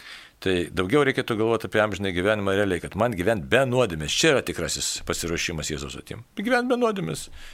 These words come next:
be sunkios jau čia, besąlygiškai, sunku kovot su lengvom. Ir sakrament-, labai paprastas dalykas, kalt-, Paltaroko katekizmas, ar ne? Ko reikia?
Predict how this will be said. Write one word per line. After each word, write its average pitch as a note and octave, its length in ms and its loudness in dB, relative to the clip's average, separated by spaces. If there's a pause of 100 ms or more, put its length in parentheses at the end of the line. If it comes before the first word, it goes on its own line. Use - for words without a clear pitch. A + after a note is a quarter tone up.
be A2 160 2
sunkios B2+ 400 2
jau G#2+ 80 2
čia, F#2 300 2 (340)
besąlygiškai, A#2+ 720 0
sunku E2 260 -2 (240)
kovot F#2 320 0
su D3+ 80 -2
lengvom. F#3 400 -2 (960)
Ir F2+ 220 2 (180)
sakrament-, A2+ 520 2
labai A#2 240 4
paprastas A2+ 440 2
dalykas, A2+ 360 2
kalt-, - 280 -4 (360)
Paltaroko G2+ 440 0
katekizmas, E2 640 -2
ar D#2+ 80 -4
ne? D2+ 100 -4 (260)
Ko B2 120 6
reikia? D#2 280 -2